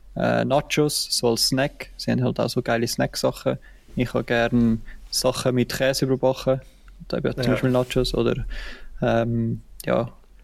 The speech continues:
Speaker 1: so Sachen, wo auch so ein bisschen Geschmacksexplosionen können sein, je nachdem, wie du das Poulet marinierst oder ob's mit Hackfleisch machst oder so.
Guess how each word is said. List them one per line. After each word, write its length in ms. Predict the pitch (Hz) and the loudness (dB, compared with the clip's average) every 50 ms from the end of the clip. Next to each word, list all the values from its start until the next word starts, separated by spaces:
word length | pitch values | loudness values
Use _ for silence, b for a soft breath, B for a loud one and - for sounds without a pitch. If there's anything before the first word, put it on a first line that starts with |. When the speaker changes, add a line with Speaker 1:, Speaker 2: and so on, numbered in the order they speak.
| - - - | -20 -16 -8
Speaker 1:
so 260 | - - - 131 123 | -6 0 4 4 4
Sachen, 420 | 120 - 143 143 139 - - 143 127 | 4 4 2 0 0 2 0 2 2
wo 300 | 139 135 131 127 120 - | 4 4 4 4 2 2
auch 160 | - 123 123 | 2 2 2
so 140 | 120 - 135 | 4 2 -2
ein 60 | - - | 0 2
bisschen 260 | 127 123 123 120 - | 2 2 2 2 0
Geschmacksexplosionen 1400 | - - - 131 131 - - - 135 127 - - - - - 135 - - - - 131 - - 131 127 131 123 | -4 -2 0 0 0 0 0 -2 -2 -4 -4 -10 -10 -2 -2 -2 -2 -2 -4 -4 -4 0 0 0 0 0 0
können 160 | - 131 127 | 0 0 0
sein, 180 | - - - 123 | 0 0 2 2
je 80 | 120 120 | 2 2
nachdem, 340 | 117 117 - - 127 120 120 | 2 -2 -2 -2 -2 0 0
wie 60 | 120 | 0
du 40 | 117 | 0
das 80 | - - | -2 -2
Poulet 280 | - 131 127 127 127 127 | 0 2 2 4 4 4
marinierst 540 | 123 120 123 123 123 123 123 123 120 - | 2 4 4 4 4 4 4 2 2 2
oder 160 | 127 123 113 113 | 0 0 0 0
ob's 160 | 107 - - | -2 -2 -4
mit 140 | - 120 - | -4 0 0
Hackfleisch 520 | 131 127 - - - 135 123 123 117 - | 0 0 0 -2 0 2 2 2 2 2
machst 340 | 127 120 120 117 - - - | 2 4 4 2 0 0 0
oder 140 | 123 120 117 | 0 0 2
so. 240 | - 123 120 113 | 2 0 0 0